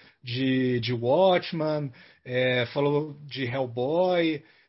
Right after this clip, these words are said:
Eu queria saber se o Chabutê é uma referência pro seu trabalho e quem mais você colocaria aí como as suas principais referências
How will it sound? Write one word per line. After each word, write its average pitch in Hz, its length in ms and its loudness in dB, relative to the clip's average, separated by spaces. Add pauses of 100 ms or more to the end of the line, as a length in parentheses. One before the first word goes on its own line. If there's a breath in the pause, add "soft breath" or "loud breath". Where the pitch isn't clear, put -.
(100)
Eu 139 80 -14
queria 196 240 -2
saber 180 460 2
se 196 120 -10
o 185 40 -6
Chabutê 170 520 -6
é 185 160 -2
uma 233 140 -4
referência 147 420 -6
pro - 100 -18
seu 135 100 -10
trabalho 139 600 -4
e 196 60 -10
quem 233 260 -8
mais 196 240 -2
você 190 240 -8
colocaria 175 600 -4
aí 165 140 -2
como 170 400 -6
as 147 80 -8
suas 147 180 -12
principais 143 440 -8
referências 143 600 -8